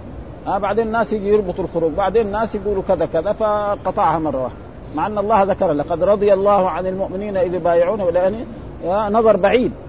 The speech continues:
ها؟ نظر بعيد. وهذا مثل ما حصل، نعم، لقوم نوح، فإن قوم نوح، نعم، كانوا يعبدون الله ولا يشركون به شيئا،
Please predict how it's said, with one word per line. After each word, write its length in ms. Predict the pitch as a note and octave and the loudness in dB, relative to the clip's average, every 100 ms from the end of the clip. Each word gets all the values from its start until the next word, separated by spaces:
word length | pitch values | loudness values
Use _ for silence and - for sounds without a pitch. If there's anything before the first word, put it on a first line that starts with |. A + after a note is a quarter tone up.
| - - - - - | -16 -16 -16 -16 -12
ها؟ 300 | B2 E3+ G#3+ | -6 -4 -2
نظر 340 | F#3 A3 G3+ F3 | 0 0 2 2
بعيد. 280 | D#3 D3+ D3 | 2 0 2
وهذا 360 | F#3 A3+ G#3+ | 2 4 2
مثل 260 | G#3 A#3 G3+ | 0 -2 -4
ما 200 | F#3+ F#3 | -2 -2
حصل، 360 | G#3+ G#3 F3 C#3+ - - - | -2 0 0 -2 -8 -14 -4
نعم، 260 | D3+ D#3+ G3+ G3 - E3+ | 0 2 2 -2 -12 -4
لقوم 380 | G3 G3+ G3 F3+ E3 D3+ E3 | 0 2 2 2 0 0 0
نوح، 200 | G#3 D3 - - - - | -2 -2 -4 -16 -16 -6
فإن 220 | D#3+ F3+ F3+ | -2 0 0
قوم 260 | G#3+ A#3 | 2 2
نوح، 380 | F#3+ F#3+ F3 D#3+ - - C#3 | 2 2 0 0 -8 -12 -2
نعم، 300 | D#3 E3+ G3+ | 0 2 2
كانوا 260 | G#3+ G3+ | 2 4
يعبدون 440 | F#3 D#3+ E3 F#3 E3+ | 4 2 0 -2 0
الله 320 | D#3 F3+ F3+ | 2 4 6
ولا 220 | F3 E3 | 6 2
يشركون 460 | D3+ D#3 D3+ F3+ D#3 | 0 -4 -4 -4 -2
به 180 | D3 D3 | -2 -2
شيئا، 400 | G3+ G3+ G#3 | 0 2 2